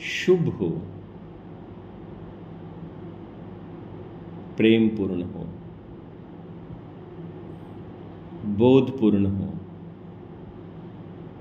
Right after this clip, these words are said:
हे प्रभु, आशीर्वाद दें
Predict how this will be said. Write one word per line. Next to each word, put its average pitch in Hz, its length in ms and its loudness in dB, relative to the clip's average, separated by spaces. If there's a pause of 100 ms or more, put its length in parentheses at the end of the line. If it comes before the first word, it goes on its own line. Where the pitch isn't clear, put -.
(1300)
हे 120 180 6
प्रभु, 104 420 2
आशीर्वाद 87 540 0
दें 80 260 -4